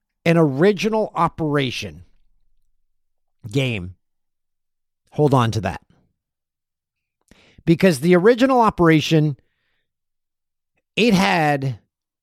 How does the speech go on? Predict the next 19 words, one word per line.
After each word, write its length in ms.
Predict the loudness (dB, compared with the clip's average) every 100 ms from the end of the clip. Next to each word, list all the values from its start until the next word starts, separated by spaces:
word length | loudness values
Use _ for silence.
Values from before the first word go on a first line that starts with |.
| _ _ _ _ _
when 200 | -2 2
you 120 | 2
buzzed 420 | 4 4 2 2
and 100 | 0
hit 140 | 0 -2
the 80 | -8
corners 480 | -2 -2 0 -4
while 180 | -4 -6
trying 280 | -2 -2 -2
to 80 | -2
get 280 | -4 -4 -6
the, 200 | -6 -6
uh, 120 | -10
the 120 | -14
stuff 320 | -4 -4 -2
out 140 | -2 -2
of 60 |
your 140 | -6 -4
patient, 420 | -2 -2 -6